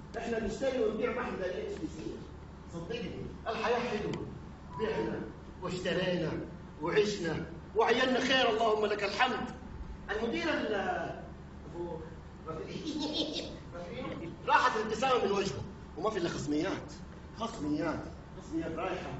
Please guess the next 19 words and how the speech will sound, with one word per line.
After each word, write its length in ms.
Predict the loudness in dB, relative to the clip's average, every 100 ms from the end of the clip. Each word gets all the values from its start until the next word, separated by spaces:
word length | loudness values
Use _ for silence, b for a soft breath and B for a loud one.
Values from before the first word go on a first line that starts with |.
| -8 -12 -8
وخصميات 460 | -6 -4 -2 0 0
جاية. 260 | 0 0 -2 -6 -10 -12 -10
بس 60 | -6
زعلانين. 840 | -4 -2 0 2 4 2 0 -2 2 2 2
<laughs> 420 | -2 -4 -8 -6
أنا 140 | -6
في 100 | -4 -4
المرة 320 | -2 -2 -2
أكسب 260 | -2 -2 -4
عشرة 300 | -4 -4 -2
آلاف، 240 | -4 -4
إيش 120 | -4
يعني 260 | -2 0 0
أربعمية 440 | 0 -2 -2 -2
خصمية؟ 400 | -2 -4 -4 -2 -2 -6 -8 -10 -8
في 80 | -4
داهية. 640 | 0 0 2 2 0 -2 -6 -10 -8
خليها. 440 | -4 -2 -2 0
المهم، 640 | 2 6 6 6 4 2